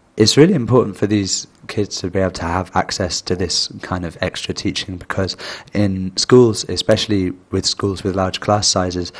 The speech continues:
there can always be little bits and little to-, uh, areas of the topic that they might miss. Um, so it's really important for us to be able to fill in any gaps, uh, which they find they have. And then also, if they show any particular additional interest in any particular area,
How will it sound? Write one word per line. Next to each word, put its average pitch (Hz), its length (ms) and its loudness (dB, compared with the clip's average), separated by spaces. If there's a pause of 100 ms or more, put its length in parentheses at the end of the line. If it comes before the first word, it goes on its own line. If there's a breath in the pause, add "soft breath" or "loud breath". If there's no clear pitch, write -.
(160 loud breath)
there 95 120 -2
can 98 160 -8
always 95 240 0
be 98 360 -2 (260)
little 101 240 0
bits - 360 2
and 95 160 -6
little 92 200 -4
to-, - 160 -4 (100)
uh, 87 220 0
areas 95 320 0
of 87 80 -6
the 87 80 -10
topic - 380 -4
that - 160 -10
they 95 100 -2
might 90 240 -2
miss. 95 300 -4 (340 loud breath)
Um, 85 320 -4
so - 220 2
it's 95 180 0
really 104 160 4
important 92 440 0
for - 120 0
us 92 200 -2
to 92 100 -4
be 95 80 -4
able 90 120 -2
to - 120 -10
fill 95 220 -4
in 92 100 -4
any 92 160 -6
gaps, - 420 -2 (400 loud breath)
uh, 87 220 0
which 82 340 -2 (220)
they 90 140 -2
find 87 320 -2
they 92 100 -6
have. 87 260 -4 (240 loud breath)
And 101 140 -2
then 101 120 0
also, 113 340 0
if 95 120 -4
they 95 120 0
show 104 220 0
any 98 180 -2
particular 95 680 -2
additional 92 460 -4
interest 92 500 -6
in 90 140 -2
any 90 160 -4
particular - 500 -6
area, 92 360 -2